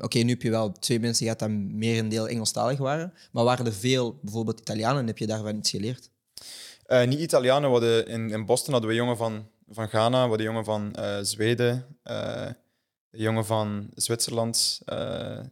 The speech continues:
Speaker 2: twee Duitsers. Dus het was eigenlijk heel inter-, heel internationale ploeg. En je merkt ook wel, als er veel internationalen in de ploeg zitten, iedereen komt er eigenlijk met hetzelfde verhaal. Je kent niemand in Amerika. En je,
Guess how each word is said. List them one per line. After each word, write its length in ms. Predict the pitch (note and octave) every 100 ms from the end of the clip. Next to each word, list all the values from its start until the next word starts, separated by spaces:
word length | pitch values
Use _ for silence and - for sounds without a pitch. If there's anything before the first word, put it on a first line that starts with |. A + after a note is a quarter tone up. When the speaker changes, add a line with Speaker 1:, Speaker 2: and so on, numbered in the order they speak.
| _
Speaker 2:
twee 260 | - A#2 G#2+
Duitsers. 600 | A2 A2 A#2+ A2+ - -
Dus 140 | A2+
het 80 | A#2
was 120 | A2+
eigenlijk 180 | G2 G#2+
heel 160 | B2 A#2+ A#2 A2+
inter-, 200 | - G2+ A2+
heel 120 | A#2+
internationale 580 | A#2+ A2+ A2 - A2 G#2+
ploeg. 280 | - A#2 - _ _ _ _
En 140 | A#2
je 60 | A#2
merkt 220 | A#2 -
ook 140 | B2
wel, 80 | C3
als 140 | B2 A#2+
er 120 | G2+
veel 180 | A2 A2
internationalen 580 | A2 G#2+ - G#2+ G#2+
in 140 | A2 G#2
de 60 |
ploeg 200 | G2+ A2
zitten, 380 | - A2+ A2+ G#2+
iedereen 280 | G#2+ G#2 A2
komt 200 | G#2+ G#2
er 60 | G#2+
eigenlijk 160 | G#2+
met 100 | G#2 G2 -
hetzelfde 240 | G#2+ G2+
verhaal. 360 | F#2+ G#2+ G#2+ G#2
Je 60 |
kent 220 | - G#2+
niemand 260 | A#2 A#2 A2+
in 80 | A#2
Amerika. 480 | A2+ A#2 - A#2+ B2+ _ _ _ _ _
En 440 | G#2 G#2 G#2 - _ _
je, 160 | -